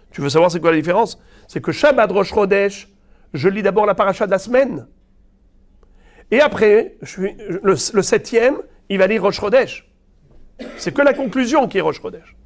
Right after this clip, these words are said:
Mais quand c'est Parashat Shkalim, je ne lis pas du tout Parashat Hashavua. Je ne lis que Parashat Pinhas, la paracha de Rosh Chodesh. Que ça.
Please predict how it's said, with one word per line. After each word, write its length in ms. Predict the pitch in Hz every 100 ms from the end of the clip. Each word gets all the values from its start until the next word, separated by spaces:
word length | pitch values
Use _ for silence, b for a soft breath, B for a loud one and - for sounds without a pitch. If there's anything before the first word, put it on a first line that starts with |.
| _ _ B B B B
Mais 280 | 147 175 196
quand 140 | - 202
c'est 140 | 240
Parashat 380 | 240 226 208 226
Shkalim, 540 | - 233 233 285 170 B B B
je 160 | 143 247
ne 160 | 262
lis 160 | 262 269
pas 200 | 269 247
du 260 | 208 311
tout 140 | 320 330
Parashat 380 | 302 262 254 247
Hashavua. 600 | 214 233 196 208 147 - _ _ _ _ b b -
Je 140 | 170
ne 160 | 254 277
lis 320 | 262 247 -
que 180 | - 381
Parashat 720 | 381 262 247 - 277 302 - - _ -
Pinhas, 580 | 247 175 208 127 - - _
la 100 | 170
paracha 420 | 185 202 202 262 226
de 80 |
Rosh 220 | 202 190 -
Chodesh. 340 | 147 113 - _ _ -
Que 120 | 320
ça. 220 | - -